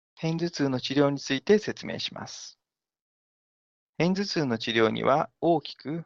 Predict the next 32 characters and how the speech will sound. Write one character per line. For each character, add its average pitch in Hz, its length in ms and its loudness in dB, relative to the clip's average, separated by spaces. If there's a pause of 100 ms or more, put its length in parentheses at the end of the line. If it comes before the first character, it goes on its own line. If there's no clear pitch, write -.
薬 120 320 -6
物 175 220 -6
療 165 200 2
法 - 260 -4
と - 260 -6
非 160 200 -6
薬 143 220 0
物 147 220 -6
療 147 160 4
法 175 200 2
が - 80 4
あ 104 60 4
り - 80 -8
ま - 160 -6
す。 - 260 -20 (1200)
薬 123 180 -2
物 180 220 -6
療 190 180 4
法 123 180 -2
に 95 160 -4
は 151 260 4
急 156 260 -8
性 151 280 -4
期 - 120 -14
治 131 160 -4
療 104 100 -2
と 160 240 2
予 139 100 2
防 113 220 -2
療 113 340 -2
法 - 220 -8
が - 220 -8